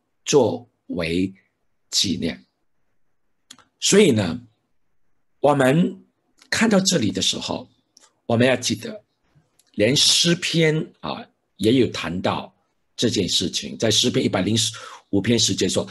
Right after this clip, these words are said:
他又将业向雅各定为律约，向以色列定为永远的约。而这个陈设饼至少含有六磅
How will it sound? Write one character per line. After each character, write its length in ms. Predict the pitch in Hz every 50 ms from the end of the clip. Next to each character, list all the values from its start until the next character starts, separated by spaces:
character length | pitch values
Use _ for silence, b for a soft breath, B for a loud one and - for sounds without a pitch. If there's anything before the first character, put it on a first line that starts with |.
| B B B
他 120 | - 120 135
又 160 | 147 139 123
将 300 | - 147 131 127 127 123
业 320 | 127 160 180 165 143 -
向 260 | - - 151 127 120 - - _
雅 340 | - - 113 120 113 98 92 92 - - _
各 360 | - 214 - - - - - _ _ _ _ -
定 300 | 233 202 160 127 - - -
为 160 | - 101 110
律 180 | 123 143 151 139
约， 260 | 131 139 135 - B B B B
向 340 | B - 208 185 147 143 B B B B _ _ -
以 220 | - 160 147 139
色 200 | 127 - - 208
列 180 | 196 180 170 - - - -
定 180 | 262 240 190 143
为 140 | 131 131 311 - -
永 400 | 143 131 123 139 175 220 262 254
远 140 | 151 107 101
的 100 | 117 107
约。 320 | 117 127 131 127 - B B B B B B B
而 100 | 151 180
这 200 | 190 190 - 311
个 160 | 247 - 226 185
陈 220 | - - 147 165
设 180 | - - 156 - - -
饼 260 | - 131 107 92 95 95
至 220 | - - - 175
少 400 | - - - 101 95 95 - - -
含 280 | - - - 107 123 131
有 120 | 104 85
六 420 | 87 98 107 147 196 285 269 165 113
磅 500 | - - - 214 226 - - - -